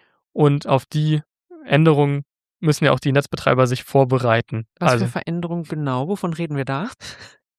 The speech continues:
Speaker 1: die erneuerbaren Energien zum Beispiel, viele dezentrale Photovoltaikanlagen, viele Heimspeicher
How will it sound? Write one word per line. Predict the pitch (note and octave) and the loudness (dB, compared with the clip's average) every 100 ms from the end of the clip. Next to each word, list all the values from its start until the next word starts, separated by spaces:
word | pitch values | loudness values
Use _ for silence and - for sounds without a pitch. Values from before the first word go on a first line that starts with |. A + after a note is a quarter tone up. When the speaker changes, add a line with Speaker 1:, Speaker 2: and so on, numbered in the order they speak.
| _ | _
Speaker 1:
die | - | -2
erneuerbaren | A#2+ B2 A#2+ A#2+ A#2+ | 2 4 4 2 2
Energien | B2+ A#2 A#2+ D#3 D#3 | 2 0 2 2 2
zum | C#3+ | 0
Beispiel, | B2 B2 - B2+ B2 C3 | 2 0 0 -4 -4 -6
viele | - - A#2+ A#2+ A#2+ _ | -8 -4 -2 -2 -4 _
dezentrale | C3+ - B2+ - A#2+ A#2 | -2 0 -4 -2 0 0
Photovoltaikanlagen, | - - B2+ A#2 C#3+ C#3 B2+ A#2+ A#2+ A#2+ A#2 | -2 -4 -4 -2 -2 0 0 2 2 0 -6
viele | - B2 B2 - _ _ - | -6 -4 -4 -8 _ _ -4
Heimspeicher | C3 C#3 C#3+ - C3+ B2+ - B2 B2 | 0 2 0 0 0 0 0 -2 -2